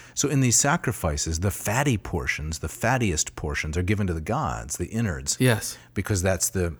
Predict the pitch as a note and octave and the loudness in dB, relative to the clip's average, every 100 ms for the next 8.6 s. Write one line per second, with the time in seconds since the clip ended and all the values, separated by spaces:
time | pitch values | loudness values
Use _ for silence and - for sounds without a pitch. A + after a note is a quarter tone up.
0 | - F2 E2+ E2 F2+ A2+ D3+ G#2 D2 C#2+ | -6 -4 -2 -2 0 0 2 0 -2 -6
1 | B1 - D#2+ G2+ - - - - F#2 - | -4 -4 -2 -4 -6 -20 -20 -8 -2 0
2 | A#2 A2 G2+ C3+ C#3+ G#2+ G#2 - B2 A#2 | 4 2 2 2 0 2 2 4 2 4
3 | F#2 F2 D#2 D2+ F#2+ G#2 - - - - | 4 2 2 0 0 0 -4 -12 -20 -20
4 | - - F2+ E2 E2+ - C3 B2 F2+ D#2 | -20 -6 -2 0 0 2 2 4 4 2
5 | F#2 F2 E2 E2+ D#2 F#2+ - G2 G2+ G#2 | 0 -2 0 2 2 0 0 0 2 2
6 | G2 E2 E2 F2 A2+ A2+ G2+ E2+ - - | 2 0 0 2 2 2 2 2 0 0
7 | A2 F#2+ F2 - F#2 F#2+ F#2+ G#2 F2+ E2+ | 2 4 2 0 0 2 2 2 2 2
8 | F2 G2 E2 C#2 D2+ | 2 2 0 -2 -4